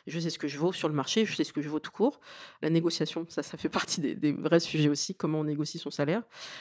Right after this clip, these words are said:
Mais lors d'une rencontre, heu, ça va jouer aussi. Donc, la personne, si elle me dit : « Bah, on pourra pas faire, heu, tous les restos que t'as envie de faire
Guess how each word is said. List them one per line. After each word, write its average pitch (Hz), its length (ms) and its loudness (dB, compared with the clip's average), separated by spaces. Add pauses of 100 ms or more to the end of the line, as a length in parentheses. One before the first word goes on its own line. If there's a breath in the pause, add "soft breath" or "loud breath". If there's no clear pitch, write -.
(160 loud breath)
Mais 165 220 10
lors 196 220 10
d'une 190 160 6
rencontre, 175 520 4
heu, 139 760 4 (180)
ça - 220 0
va 143 340 6
jouer 170 200 4
aussi. 180 320 0
Donc, 156 200 -8
la 147 80 0
personne, 175 380 0
si - 160 -2
elle 156 80 4
me 151 120 2
dit : « 160 140 0
Bah, 135 160 2 (300 loud breath)
on 156 80 -4
pourra 156 280 2
pas - 220 4 (120)
faire, 143 360 -4
heu, 123 420 -2
tous - 120 -10
les 156 100 0
restos 151 280 -4
que 151 100 -8
t'as 143 160 -8
envie 143 160 -6
de 139 60 -14
faire 190 220 0